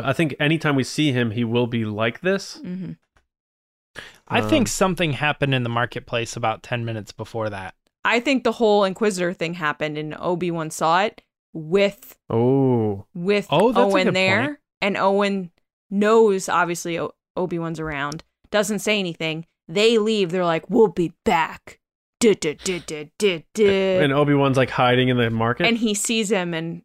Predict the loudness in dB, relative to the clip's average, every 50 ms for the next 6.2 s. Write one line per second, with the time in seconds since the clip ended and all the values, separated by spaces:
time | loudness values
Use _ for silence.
0 | _ _ -14 -10 -8 -8 -6 -6 -8 -8 -4 -2 -2 -2 -2 -4 _ _ _ _
1 | _ _ _ _ -8 -6 -4 -4 -4 -6 -8 -14 _ _ -8 -6 -2 0 0 0
2 | 2 0 -2 -4 -6 -10 -8 -6 -2 -2 -2 -2 -2 -4 -4 -4 -4 -4 -6 -6
3 | -6 -8 -6 -6 -6 -6 -6 -4 -4 -4 -2 -2 -4 -4 -4 -6 -10 -10 -12 _
4 | -12 -8 -4 -2 0 0 -2 -2 -6 -8 -10 -12 -8 -8 -8 -8 -6 -8 -8 -8
5 | -6 -6 -6 -6 -6 -6 -6 -8 -6 -4 -2 -2 -2 -2 -4 -4 -4 -2 -4 -4
6 | -6 -10 -12